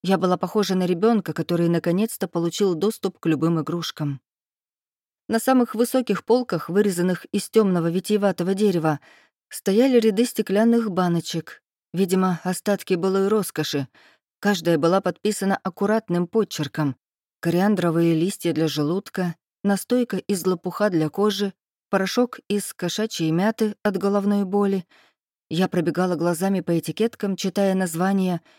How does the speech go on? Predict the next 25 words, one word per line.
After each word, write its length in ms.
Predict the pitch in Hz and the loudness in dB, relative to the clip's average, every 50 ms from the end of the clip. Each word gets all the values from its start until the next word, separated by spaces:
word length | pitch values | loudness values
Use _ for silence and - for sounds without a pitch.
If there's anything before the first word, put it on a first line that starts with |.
| _ _ - | _ _ -8
и 60 | 190 | -6
вспоминая 600 | - - - - 180 175 170 175 196 214 202 185 | -6 -6 -2 0 0 2 2 2 2 2 0 0
их 280 | - - - 202 - - | -2 -2 -2 -2 -2 -4
свойства, 520 | - - 160 202 233 233 - - 185 175 | -8 -6 0 0 0 0 0 -2 -4 -4
о 140 | - - - | -4 -4 -8
которых 340 | 165 - - 214 220 208 175 | -6 -4 -2 0 0 0 0
говорил 480 | 156 160 147 147 143 165 180 185 - _ | -2 -2 -2 0 0 0 -2 -2 -4 _
Эдуард. 640 | 180 170 151 175 180 165 147 135 - - - - - _ _ _ _ _ _ _ _ _ _ _ _ _ _ | -6 -4 -2 -2 -2 -2 -2 -4 -6 -10 -18 -20 -20 _ _ _ _ _ _ _ _ _ _ _ _ _ _
Сам 320 | - - - 240 262 269 | -12 -2 2 4 4 6
лекарь 420 | 254 247 247 240 - 226 220 220 - _ | 6 6 4 4 4 2 2 2 -2 _
предоставил 600 | - 220 220 190 220 226 - - 285 277 254 262 247 | 0 0 4 4 4 2 2 0 0 2 2 2 4
меня 280 | 226 220 214 220 226 | 4 4 4 2 2
самой 340 | - - 202 190 202 214 214 | 0 0 0 0 2 0 0
себе, 440 | - - - 190 151 147 143 139 123 - _ _ _ _ | -2 -2 -4 -2 0 0 0 -2 -4 -8 _ _ _ _
а 80 | - 196 | -4 -4
сам 280 | - - 269 277 262 196 | -2 2 4 4 4 4
в 60 | 180 | 2
это 160 | 170 - 165 | 0 0 0
время 400 | 175 170 170 170 170 160 156 - - | 2 2 2 4 2 2 0 -2 -4
о 100 | 190 202 | -6 -4
чем-то 320 | - - 285 269 - 214 | 0 2 2 2 2 0
тихо 280 | 196 - 247 - 247 233 | -2 -2 -2 0 0 0
переговаривался 760 | - 190 175 151 151 160 165 190 214 214 196 190 185 - 190 | 2 0 0 0 0 0 0 2 0 0 -2 -2 -4 -6 -6
с 80 | - - | -4 -4
аптекарем. 640 | 196 - - - 147 - - 139 139 135 131 123 | -6 -6 -4 -6 -6 -6 -4 -4 -4 -2 -4 -4